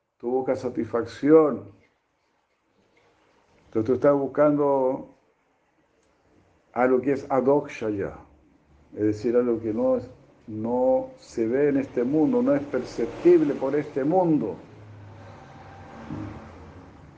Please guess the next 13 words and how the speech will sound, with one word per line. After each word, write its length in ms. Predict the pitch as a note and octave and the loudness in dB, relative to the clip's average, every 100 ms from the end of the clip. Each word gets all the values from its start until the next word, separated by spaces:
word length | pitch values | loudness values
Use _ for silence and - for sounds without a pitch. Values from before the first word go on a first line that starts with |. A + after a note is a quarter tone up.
| - - - - - - - | -20 -20 -20 -20 -20 -20 -8
Y 80 | G2+ | -2
me 100 | G#2 | 0
gustó 320 | G#2+ G#2 A#2+ | 0 0 2
mucho 720 | B2 B2+ B2+ A#2 A2+ G#2 G2+ G2+ - - - _ _ - - _ - - _ _ _ - | 2 0 2 4 4 2 -2 -8 -20 -20 -20 _ _ -20 -20 _ -20 -20 _ _ _ -14
porque 220 | G2+ G2+ | -10 -8
Sócrates 480 | - C3+ B2 A#2+ A#2 | 0 2 2 0 -2
lo 60 | G#2+ | -4
explicó 340 | G#2 G#2+ A#2 | -4 -2 -2
muy 180 | A2+ A2+ | -2 -4
bien 200 | A#2 G#2 | -4 -4
también. 420 | G2+ G#2 A#2 A#2+ - - - - - - - - - - - - - - - - - | -4 -2 -2 -4 -10 -18 -20 -20 -20 -20 -20 -20 -20 -20 -20 -20 -20 -20 -20 -20 -8
Sócrates 520 | - G#2+ G#2 G#2+ G#2 | -2 0 0 0 0
dijo, 600 | A2 G#2+ A2+ G#2+ G#2+ | -2 -2 -2 -2 -4